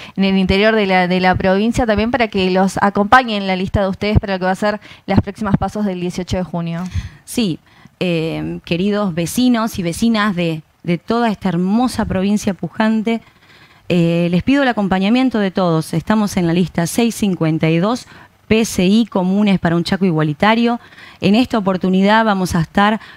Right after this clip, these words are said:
Speaker 2: con candidatos a intendentes y concejales en quince localidades de esta provincia y en dos más con listas de concejales. Así que, bueno, por supuesto, aquí en Resistencia también con la compañera Gladys Cristaldo y Emiliano Charamonte. Y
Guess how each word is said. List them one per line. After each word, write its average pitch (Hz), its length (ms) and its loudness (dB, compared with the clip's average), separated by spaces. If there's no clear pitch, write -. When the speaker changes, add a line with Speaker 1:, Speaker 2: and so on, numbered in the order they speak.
Speaker 2:
con 214 340 0
candidatos 190 640 0
a 185 40 2
intendentes 190 760 2
y 175 60 -2
concejales 180 640 -2
en 175 160 0
quince 285 580 2
localidades 175 500 2
de 170 80 4
esta 160 220 0
provincia 233 720 2
y 190 120 4
en 185 120 2
dos 220 200 2
más 214 360 2
con 170 220 0
listas 175 280 0
de 170 120 2
concejales. 196 880 0
Así 190 280 0
que, 175 200 -2
bueno, 190 260 2
por - 160 0
supuesto, 214 600 0
aquí 156 180 0
en 190 100 2
Resistencia 208 480 0
también 269 380 2
con 190 100 0
la 165 120 0
compañera 170 500 2
Gladys 175 260 2
Cristaldo 220 600 0
y 185 80 2
Emiliano 175 340 0
Charamonte. 233 680 2
Y 269 300 4